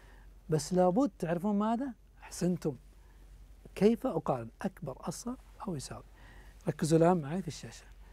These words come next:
بسم الله، استعد. يبين الشكل المجاور أطوال ثلاثة أنواع من الحيتان، عندك ثلاثة،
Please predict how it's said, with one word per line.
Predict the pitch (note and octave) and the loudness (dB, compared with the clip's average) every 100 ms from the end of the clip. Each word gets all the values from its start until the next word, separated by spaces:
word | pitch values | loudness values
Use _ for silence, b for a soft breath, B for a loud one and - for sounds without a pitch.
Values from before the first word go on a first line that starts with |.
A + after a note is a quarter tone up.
| b b - | b b -10
بسم | - - | -8 -6
الله، | C3 - - - | -10 -12 -18 -12
استعد. | - - D3 B2+ - - - - - - - - - - B B B B B - | -4 0 2 0 -8 -20 -20 -20 -20 -20 -20 -20 -20 -20 B B B B B 0
يبين | F3+ E3+ A#3+ | 6 8 8
الشكل | G3+ - A3 G3+ | 6 4 0 0
المجاور | F3 D3 D#3 G3 F#3+ | -2 2 4 2 0
أطوال | C3+ D#3+ E3+ - | -2 0 0 0
ثلاثة | D3+ E3+ D3+ D3+ | -4 -4 -4 -6
أنواع | C3+ E3 E3 | -2 -2 -2
من | D#3 | -4
الحيتان، | C#3 C3+ - A#2+ | -6 -8 -8 -6
عندك | C3 D3+ D#3 | -4 -4 -4
ثلاثة، | - B2 G#2 | -4 -6 -8